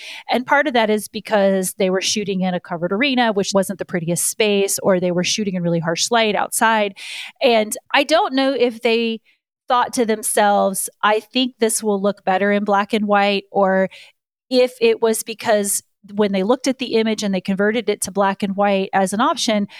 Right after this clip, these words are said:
these elements of texture and detail and pattern and lines that are often found in those types of event spaces become even more prominent. So I don't know how intentional they were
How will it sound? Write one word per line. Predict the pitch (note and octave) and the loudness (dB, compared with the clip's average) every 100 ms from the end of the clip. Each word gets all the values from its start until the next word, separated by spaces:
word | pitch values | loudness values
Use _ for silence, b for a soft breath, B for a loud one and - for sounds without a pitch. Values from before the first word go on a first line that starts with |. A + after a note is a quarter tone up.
| B B | B B
these | - A#3+ A3+ - | -4 -2 -2 2
elements | A3 D4 C#4+ G#3+ G3+ A3 | 2 4 2 0 0 0
of | G#3 | -2
texture | - G#3+ - - G#3 | 0 -2 -2 0 0
and | G3 | 0
detail | G#3+ G#3 G#3+ F#3+ | -2 -4 -2 -2
and | F#3+ | -2
pattern | G3 F#3 F#3 | 0 0 0
and | F3+ F#3 | 0 0
lines | A3 A#3 G3+ | 0 0 0
that | G3+ | 0
are | F#3+ | 2
often | - G#3 - G3+ F#3+ | 2 0 -2 -4 -4
found | - G#3 G#3+ G#3 F#3+ | -2 0 2 0 -2
in | - G3+ | -2 0
those | F#3+ F#3 - | 0 -2 -4
types | - G3 - | -2 -2 -2
of | F3 | -2
event | E3+ F#3+ G#3 | 0 0 0
spaces | - F#3+ F3 - E3+ D#3+ | -2 0 0 0 0 -2
become | - F#3 - F#3 | -6 -8 -4 -2
even | F3 E3+ E3+ | -2 -2 -4
more | E3 | -4
prominent. | - G3+ F#3+ - - - B B | -2 -2 -2 -4 -8 -10 B B
So | B D#4 | B 2
I | D#4 | 2
don't | F4+ E4+ | 2 2
know | D4+ | 2
how | C#4+ A#3+ | 2 0
intentional | A3 A#3+ A3 - C4 B3+ | 0 -2 0 0 2 2
they | A3+ G3 | 2 2
were | F3+ F#3 A3 D4 | 2 2 2 0